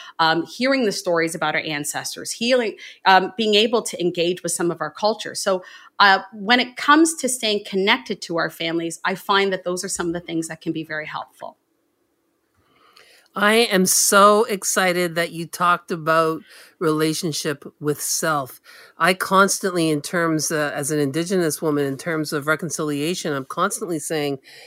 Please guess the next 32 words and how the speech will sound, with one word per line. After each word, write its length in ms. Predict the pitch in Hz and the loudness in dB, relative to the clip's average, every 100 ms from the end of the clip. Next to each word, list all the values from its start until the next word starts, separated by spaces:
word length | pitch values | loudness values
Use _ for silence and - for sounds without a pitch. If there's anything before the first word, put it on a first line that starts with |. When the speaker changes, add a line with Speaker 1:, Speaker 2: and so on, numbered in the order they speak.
| - | -4
Speaker 2:
you 80 | 190 | 2
know, 160 | 170 | 2
until 400 | 165 165 - 208 | 2 -2 0 0
we 140 | 208 185 | 2 0
reconcile 760 | 160 190 196 214 - 196 175 | 4 2 2 -2 0 2 2
with 160 | 165 156 | 2 0
ourselves, 1040 | 156 147 - - 262 226 143 135 127 - - _ _ _ | -2 -2 -2 0 4 4 4 0 -4 -8 -10 _ _ _
we 160 | 190 170 | 0 2
are 140 | 151 | 2
never 400 | 165 175 214 233 | 2 4 4 4
gonna 160 | 202 175 | 4 2
get 160 | 156 | 0
to 120 | - 165 | -4 -6
a 60 | |
point 320 | 147 165 147 | -4 -2 0
where 120 | 147 143 | 0 -4
we 100 | 139 | -4
can 180 | 156 | -4
reconcile 500 | 143 139 139 - 143 | -4 -4 -6 -4 -2
with 160 | 135 139 | -4 -6
one 160 | 156 135 | -6 -2
Speaker 1:
Mm-hmm. 80 | |
Speaker 2:
another. 400 | 147 202 151 143 _ - | 0 0 -2 -8 _ -12
Speaker 1:
Mm-hmm. 360 | 165 139 165 160 160 | -10 -4 -2 -2 -2
Speaker 2:
But 140 | 170 | -2
as 260 | 175 220 285 | 2 2 2
I 120 | 427 403 262 | -2 -2 -2
think 180 | 269 269 | -2 -2
about 420 | 208 202 190 - | 0 2 0 -2
this, 440 | 170 156 - - - | -4 -2 -4 -6 -8
this, 500 | 156 160 170 156 - | -12 -6 -2 -2 0
uh, 440 | 170 156 143 135 | 0 0 0 -4